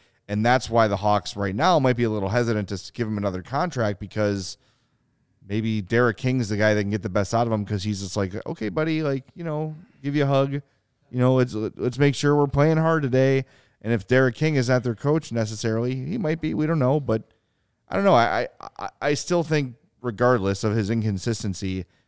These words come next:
he should be brought back. But I, that's why I gave him a B and not an A, because I just think there were too many games where he was a complete non-factor. And as much as we were critical of Jeremy Collin,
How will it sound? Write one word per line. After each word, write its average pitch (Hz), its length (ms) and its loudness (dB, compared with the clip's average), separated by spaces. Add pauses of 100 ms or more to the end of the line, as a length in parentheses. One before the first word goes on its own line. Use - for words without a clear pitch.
(160)
he 123 100 -10
should 117 200 0
be 107 100 4
brought 101 260 2
back. 98 300 0
But 101 80 2
I, 85 160 -2
that's 131 320 2
why 127 160 6
I 113 80 4
gave 104 220 -2
him 107 80 -2
a 98 80 -2
B 98 240 0
and 95 80 -2
not 98 160 0
an 92 80 -2
A, 95 180 0
because 92 640 -4 (560)
I 117 80 0
just 110 180 -2
think 104 400 -2 (460)
there 131 200 2
were 120 220 0
too - 240 -4
many 151 180 -2
games 113 320 -4
where 107 120 -4
he 110 100 -4
was 98 160 -2
a 90 60 -10
complete 110 500 -8
non-factor. 101 800 -4 (480)
And 110 400 2
as 113 160 0
much 123 180 4
as 107 120 -4
we 110 160 0
were 101 120 0
critical 104 400 0
of 98 60 0
Jeremy 95 260 -2
Collin, 98 440 -6